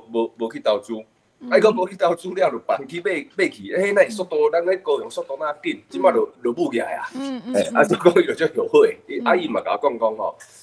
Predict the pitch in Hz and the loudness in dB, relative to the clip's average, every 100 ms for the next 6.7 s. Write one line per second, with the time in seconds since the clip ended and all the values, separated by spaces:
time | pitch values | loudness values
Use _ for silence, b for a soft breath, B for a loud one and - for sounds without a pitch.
0 | B 123 120 120 107 104 113 113 - 107 | B -12 -10 -2 0 2 0 -2 -8 -8
1 | 113 127 165 190 202 175 170 147 139 120 | -6 0 2 4 2 2 2 2 2 2
2 | 113 104 92 87 85 95 139 113 - 254 | 2 -2 -6 -10 -10 -8 -2 -2 -4 -12
3 | 254 262 254 127 123 254 277 - - 269 | -10 -12 -12 -8 -6 -6 2 4 4 2
4 | 120 127 - 143 131 110 131 127 113 - | -4 -8 -2 2 4 2 -8 -10 -12 -10
5 | 120 113 117 143 139 131 113 117 117 113 | -10 -8 -8 -6 -6 -4 -6 -6 -12 -10
6 | 98 - 120 139 156 208 - | -10 -12 -16 -10 -4 -4 -6